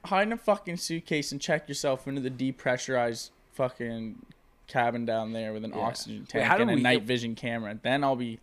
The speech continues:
Speaker 1: then I'll watch.
Speaker 2: How
Speaker 1: Then
Speaker 2: did
Speaker 1: I'll watch.
Speaker 2: How did we even miss that? Like, why are you, like, stuffed in a suitcase under someone's chair when you have a
Speaker 1: I don't think she
Speaker 2: business
Speaker 1: was
Speaker 2: class
Speaker 1: in, I don't
Speaker 2: ticket?
Speaker 1: think she was in the suitcase.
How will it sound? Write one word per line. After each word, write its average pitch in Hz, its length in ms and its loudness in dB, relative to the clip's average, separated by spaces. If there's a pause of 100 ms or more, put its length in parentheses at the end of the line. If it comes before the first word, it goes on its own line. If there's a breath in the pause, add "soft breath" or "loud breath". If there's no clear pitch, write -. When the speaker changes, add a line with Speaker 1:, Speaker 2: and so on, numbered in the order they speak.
(100)
Speaker 1:
then 156 160 2
I'll 156 180 0
watch. 98 460 -8 (400)
Speaker 2:
How 123 160 -6
Speaker 1:
Then 147 140 -4
Speaker 2:
did 147 60 -2
Speaker 1:
I'll 117 100 -2
watch. 67 460 -12 (100)
Speaker 2:
How 123 140 -14
did 196 160 -10
we 123 100 -4
even 110 320 0
miss 98 220 -2
that? 101 400 -4
Like, 82 160 -10
why 95 140 -4
are 104 40 -2
you, 104 280 -4
like, 90 200 -8
stuffed - 460 -6
in 98 100 -10
a 87 60 -12
suitcase 98 760 -10
under 87 300 -10
someone's 87 380 -12
chair 90 300 -8
when 78 100 -10
you 78 80 -10
have 80 140 -12
a - 40 -20 (320)
Speaker 1:
I 127 80 2
don't 151 100 2
think - 100 4
she 135 80 4
Speaker 2:
business 160 80 6
Speaker 1:
was 139 80 0
Speaker 2:
class 107 300 4
Speaker 1:
in, - 40 0
I - 40 2
don't - 100 2
Speaker 2:
ticket? - 160 -2
Speaker 1:
think - 60 -2
she 143 60 -4
was 139 140 -2
in 127 240 -4
the 123 60 -6
suitcase. - 640 -12